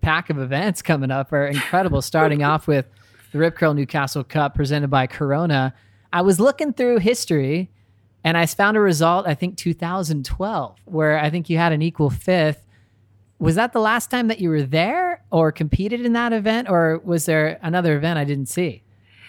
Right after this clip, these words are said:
Speaker 2: No, I think that was the last time I was there, Joe. It's been a really long time. So it will actually be, like, a completely clean slate for me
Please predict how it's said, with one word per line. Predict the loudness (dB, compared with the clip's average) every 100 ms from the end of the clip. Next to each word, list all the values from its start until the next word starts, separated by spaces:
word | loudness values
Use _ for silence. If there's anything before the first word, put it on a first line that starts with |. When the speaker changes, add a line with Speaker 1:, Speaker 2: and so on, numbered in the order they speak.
| -20 -14 -2
Speaker 2:
No, | 2 2
I | 2 0
think | -2 -4 -2
that | -2 -2
was | -2
the | -2
last | 0 0 -2 -2
time | -2 -2
I | -2
was | -4 -4
there, | -2 -2
Joe. | 0 0 0
It's | 0 -2
been | 0 0
a | 2
really | 2 0 0 0
long | 0 0 0 -2
time. | 0 0 0
So | -2 -2
it | -2
will | 0 2
actually | 2 0 -2 -4
be, | -2 -2
like, | -2 -4
a |
completely | -6 -8 -10 -6 -8 -6 -6
clean | -6 -6 -4 -4
slate | -2 -4 -4
for | -6 -4
me | -2 -2 -4